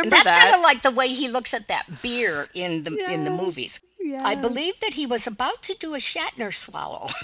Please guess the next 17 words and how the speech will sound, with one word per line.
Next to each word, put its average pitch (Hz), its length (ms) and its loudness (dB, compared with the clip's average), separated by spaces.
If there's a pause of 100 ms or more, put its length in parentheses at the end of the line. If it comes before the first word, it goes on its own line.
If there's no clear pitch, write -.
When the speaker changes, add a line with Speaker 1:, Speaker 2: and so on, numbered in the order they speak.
(120)
Speaker 1:
<laughs> - 280 -20
with 247 160 6
Spock's 226 440 4 (120)
old 233 260 -2
stale 208 520 -2
tea, 196 600 2
and 277 200 -2
he 285 200 -8
Speaker 2:
Mm-hmm. 294 120 -8
Speaker 1:
thought 277 340 -8 (260)
better 165 320 -12
of - 220 -14
it." - 320 2
<laughs> - 40 -4 (1900)
Speaker 2:
Um, 240 260 -4 (120)
I 240 240 2
watched 254 760 -4